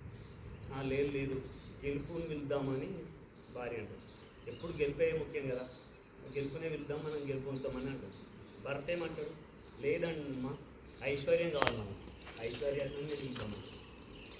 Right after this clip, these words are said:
అన్-, వంటింట్లో వాళ్ళ కోడలు అన్నం వండుకుంటా బయటకు వస్తుంది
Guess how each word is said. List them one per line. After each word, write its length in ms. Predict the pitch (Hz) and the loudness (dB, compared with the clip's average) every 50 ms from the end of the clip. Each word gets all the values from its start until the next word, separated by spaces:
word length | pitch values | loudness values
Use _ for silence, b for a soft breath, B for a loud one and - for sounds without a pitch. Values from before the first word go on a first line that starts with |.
| - - - - - - - - 127 | 0 0 0 0 0 -2 -4 -8 -4
అన్-, 300 | 131 147 151 143 131 135 | -4 -4 -4 -2 -2 0
వంటింట్లో 360 | 139 143 165 - - - - | 0 2 2 0 0 2 2
వాళ్ళ 340 | - 147 135 131 135 139 135 | 2 2 2 2 2 2 2
కోడలు 420 | 135 143 151 147 143 135 123 117 107 - - - - - - | 2 2 2 2 2 0 0 -2 -4 -4 -6 -6 -6 -6 -4
అన్నం 260 | 123 135 131 135 139 | -2 -2 -2 -2 0
వండుకుంటా 300 | 139 135 131 131 127 - | -2 -2 -2 -2 -2 -2
బయటకు 440 | - - - 131 131 127 135 131 123 | -4 -4 -2 0 0 0 0 0 -4
వస్తుంది 240 | - - 117 101 | -6 -6 -6 -6